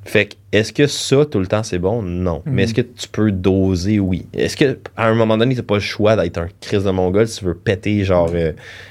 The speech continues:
Speaker 1: fucking Phil Heath au, au, au Mister Olympia ? Oui, puis c'est, crise, c'est extrême, tabarnak. T'es au plus gros show de l'année. T'es au Olympique, t'as pas le choix de t'entraîner huit heures par jour, tu comprends ? C'est rendu là, la game. Mais est-ce que,
Speaker 2: Ouais, c'est ça.
Speaker 1: dans un contexte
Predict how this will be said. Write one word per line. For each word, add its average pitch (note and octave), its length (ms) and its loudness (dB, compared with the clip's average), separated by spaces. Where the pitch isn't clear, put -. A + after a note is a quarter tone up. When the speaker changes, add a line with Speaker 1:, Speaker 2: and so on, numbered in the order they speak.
Speaker 1:
fucking F2+ 400 -2
Phil G2+ 280 2
Heath G#2+ 240 0
au, F#2+ 200 2
au, E2 260 0
au F#2 100 0
Mister F#2+ 220 0
Olympia ? G#2+ 220 4
Oui, A#2+ 240 2
puis - 100 -12
c'est, - 140 -14
crise, G#2+ 180 -6
c'est - 120 -10
extrême, G#2 340 -6
tabarnak. E2+ 380 -6
T'es - 160 -12
au F2+ 60 0
plus - 220 -4
gros G#2 400 2
show G#2+ 300 -2
de G2+ 140 0
l'année. F#2 360 -2
T'es G2+ 160 0
au A2 100 6
Olympique, A2 400 2
t'as A#2 100 2
pas A2 100 0
le G#2 40 4
choix A#2 140 0
de - 40 -12
t'entraîner F#2+ 320 -4
huit F2+ 240 -4
heures F#2 120 4
par E2+ 200 -4
jour, F#2+ 280 -2
tu - 60 -18
comprends ? F#2+ 400 -4
C'est - 520 0
rendu F#2+ 460 2
là, A2 180 2
la F#2 180 -2
game. F#2 360 -4
Mais F2+ 100 -6
est-ce F2+ 120 -12
que, C3+ 200 0
Speaker 2:
Ouais, A2+ 140 -2
c'est G#2 120 -10
ça. G2+ 160 -4
Speaker 1:
dans G2 280 2
un G2+ 80 0
contexte G2 600 0